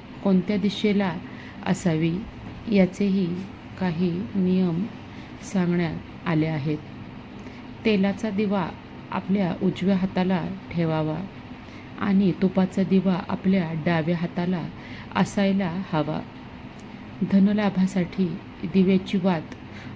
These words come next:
उत्तर दिशेला ठेवावी. आपल्या घरामध्ये वारंवार कोणी आजारी पडत असल्यास दिव्याची वात पूर्व दिशेला ठेवावी. या दोन्ही दिशा अत्यंत शुभ मानल्या आहेत.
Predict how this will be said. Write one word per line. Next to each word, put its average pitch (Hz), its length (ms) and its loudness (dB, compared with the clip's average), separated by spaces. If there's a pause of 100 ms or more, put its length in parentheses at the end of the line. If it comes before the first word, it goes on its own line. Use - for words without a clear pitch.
(100)
उत्तर 214 460 2
दिशेला 185 640 2 (120)
ठेवावी. 156 440 0 (800)
आपल्या 180 640 0
घरामध्ये 170 580 2
वारंवार 170 600 2
कोणी 175 300 2 (100)
आजारी 185 400 4
पडत 180 460 0
असल्यास 175 360 0 (680)
दिव्याची 202 460 4
वात 180 260 2 (440)
पूर्व 202 260 4
दिशेला 190 580 4
ठेवावी. 151 560 2 (880)
या 220 180 4
दोन्ही 208 380 4
दिशा 202 320 0
अत्यंत 196 600 2
शुभ 196 320 2
मानल्या 175 720 2
आहेत. 147 260 0